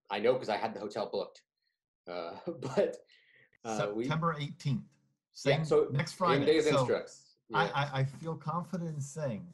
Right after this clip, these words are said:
Speaker 2: I, I felt confident in saying there will not be Instructs games being played next Friday. I feel way more confident in saying that there will not be Arizona Fall League games being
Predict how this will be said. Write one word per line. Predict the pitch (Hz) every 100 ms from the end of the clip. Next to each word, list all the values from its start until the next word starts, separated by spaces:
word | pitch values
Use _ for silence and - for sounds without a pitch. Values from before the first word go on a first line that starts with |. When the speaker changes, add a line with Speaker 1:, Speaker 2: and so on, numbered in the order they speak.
| - -
Speaker 2:
I, | 135
I |
felt | 135 160 143
confident | - 180 208 180
in | 151
saying | 160 147
there | 135 127
will | 117
not | 120 139 135
be | 131 120
Instructs | 120 - 131 113 -
games | 117 110 95
being | 104 107 104 -
played | 110 104
next | 101 - -
Friday. | 95 90 85 - _ _ _ _ _ _ -
I | 117
feel | - 131 117 101 - _
way | 107 110 143 143
more | 127 143 151
confident | 135 113 104 113 110
in | 104
saying | - 110 101 95
that | 95 98
there | 107
will | 98
not | 104 107 104
be | 104
Arizona | 98 90 95 -
Fall | - 107
League | 95 82
games | 90 85 82 _
being | 95 87